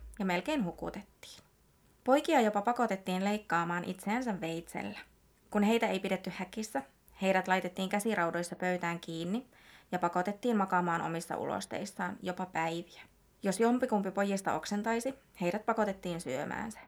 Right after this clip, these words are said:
Naiset pakottivat pojat syömään lihoakseen, ja ondein kerättyä hieman painoa naiset pitivät häntä paikoillaan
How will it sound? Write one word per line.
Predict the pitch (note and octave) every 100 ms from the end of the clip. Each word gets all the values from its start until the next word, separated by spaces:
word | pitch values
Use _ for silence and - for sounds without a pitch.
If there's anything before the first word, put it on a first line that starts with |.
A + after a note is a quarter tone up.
| _ _ _ _ -
Naiset | A3+ C#4+ D#4+
pakottivat | C#4 C#4 C4 G#3 G3+
pojat | G#3+ G#3 G3
syömään | G3+ F#3 E3 D#3+ E3+
lihoakseen, | F3 E3+ - - - - G#3+ - _ -
ja | G3
ondein | A#3 C#4 C4 F#3 F3
kerättyä | F3+ F3+ F3+ E3+
hieman | E3+ F3+ E3+
painoa | F3 E3+ E3 F#3 C#4+ - _
naiset | G#3+ F#3 F3+ -
pitivät | F3 E3+ D#3+
häntä | F3+ E3
paikoillaan | - C#4 C#4 B3 A#3 A#3